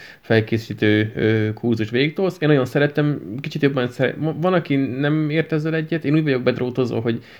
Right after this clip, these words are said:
jobban szeretek videóból tanulni, mint könyvekből. Jobban leköti a figyelmet, csak a kisebb erőfeszítés, hogy, hogy megmaradjon a fókuszom, és fölteszem, nem tudom, másfélszeres sebességre, mivel akkor gyorsabban is tudok haladni, vissza tudom tekerni könnyen, hogyha valami olyan.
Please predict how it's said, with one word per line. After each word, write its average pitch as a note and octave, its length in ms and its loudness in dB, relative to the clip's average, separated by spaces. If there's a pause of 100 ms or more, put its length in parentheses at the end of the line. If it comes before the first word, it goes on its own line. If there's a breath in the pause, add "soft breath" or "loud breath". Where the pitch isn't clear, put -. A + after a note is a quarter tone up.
jobban C#3 220 2
szeretek B2 400 2
videóból A#2 480 2
tanulni, A2 320 -2
mint A2 140 -2
könyvekből. C3+ 760 0 (360 soft breath)
Jobban B2 280 4
leköti B2+ 320 4
a A#2+ 60 4
figyelmet, A#2+ 440 2
csak C#3 180 -4
a B2 40 -2
kisebb - 440 -4
erőfeszítés, A2+ 720 4
hogy, G#2+ 220 2 (420)
hogy G#2+ 500 2
megmaradjon A2 500 4
a G#2 40 -2
fókuszom, A#2 640 2 (340 loud breath)
és A2+ 160 -4 (800)
fölteszem, B2+ 400 4
nem A2 100 4
tudom, A2+ 160 2
másfélszeres A#2 540 0
sebességre, A#2+ 480 -2
mivel A2 160 2
akkor A2 180 -2
gyorsabban A2+ 380 0
is A2 100 -6
tudok - 180 -6
haladni, C3 280 4
vissza A#2+ 240 0
tudom G#2 240 -2
tekerni G#2+ 420 -2
könnyen, G#2+ 260 0
hogyha G#2 220 -6
valami G2+ 280 -2
olyan. C#3+ 280 2